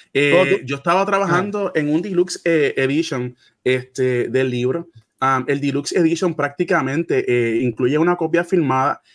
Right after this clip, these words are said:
Speaker 1: va a incluir bookmarks con los dos personajes principales de, de este libro, eh, de esta entrega,
Speaker 2: Wow.
Speaker 1: específicamente como parte de la saga.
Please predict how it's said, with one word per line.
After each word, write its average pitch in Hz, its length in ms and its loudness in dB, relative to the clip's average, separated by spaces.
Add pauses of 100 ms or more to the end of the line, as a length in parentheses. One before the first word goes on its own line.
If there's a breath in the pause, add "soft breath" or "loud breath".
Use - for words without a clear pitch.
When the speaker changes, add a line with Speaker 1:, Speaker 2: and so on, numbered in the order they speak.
(200)
Speaker 1:
va 135 60 4
a - 20 4
incluir 160 380 2
bookmarks 156 560 -2
con 139 160 -6
los 123 160 -8
dos 139 180 -4
personajes 170 440 0
principales 147 760 -2 (280 loud breath)
de, 120 580 0
de 117 300 0
este 147 180 -2
libro, 156 480 0
eh, 113 260 0
de 110 80 0
esta 139 140 -4
entrega, 127 400 -2
Speaker 2:
Wow. 120 120 -2
Speaker 1:
específicamente 127 680 -2
como 127 260 -4
parte 117 240 -4
de 139 80 4
la 151 100 2
saga. 123 320 -2